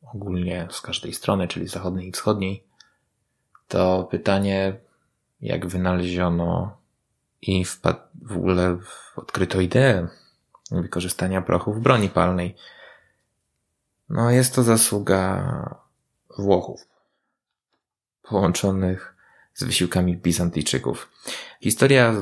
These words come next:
krótka sprowadza się do tego, że czwarta krucjata,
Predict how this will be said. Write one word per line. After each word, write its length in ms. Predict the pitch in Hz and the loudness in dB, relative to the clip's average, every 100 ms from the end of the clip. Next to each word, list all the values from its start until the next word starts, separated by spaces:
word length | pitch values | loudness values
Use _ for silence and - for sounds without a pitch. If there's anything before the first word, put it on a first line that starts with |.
| 85 - - - | -6 -14 -16 -4
krótka 540 | - - - - 123 127 | 0 0 2 2 2 0
sprowadza 460 | 117 - 104 104 101 | 0 2 4 4 4
się 140 | 101 | 4
do 120 | 95 | 4
tego, 420 | - 95 95 101 107 - _ _ | 4 4 4 0 -2 -12 _ _
że 460 | 95 92 95 98 98 113 - - | -2 4 6 6 2 -2 -8 -10
czwarta 680 | - 107 101 95 92 104 - _ _ _ _ _ _ _ _ _ | 0 2 2 2 2 2 -4 _ _ _ _ _ _ _ _ _
krucjata, 760 | - 98 - 113 - - - | -2 0 2 2 2 0 0